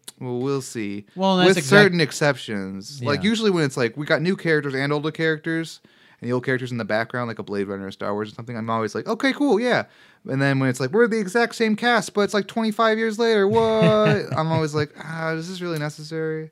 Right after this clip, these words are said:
Speaker 2: I mean, you know, just devil's advocate here, like,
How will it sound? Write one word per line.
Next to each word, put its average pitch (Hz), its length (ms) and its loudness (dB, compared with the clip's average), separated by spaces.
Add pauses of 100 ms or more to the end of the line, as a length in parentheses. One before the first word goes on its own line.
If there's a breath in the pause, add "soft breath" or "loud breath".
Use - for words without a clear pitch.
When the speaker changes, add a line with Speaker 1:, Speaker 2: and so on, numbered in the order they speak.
(100)
Speaker 2:
I 180 160 8
mean, 208 360 6
you 175 260 0
know, 175 200 6
just 156 260 0
devil's 151 340 4
advocate 156 420 2
here, 113 260 0
like, 110 400 -2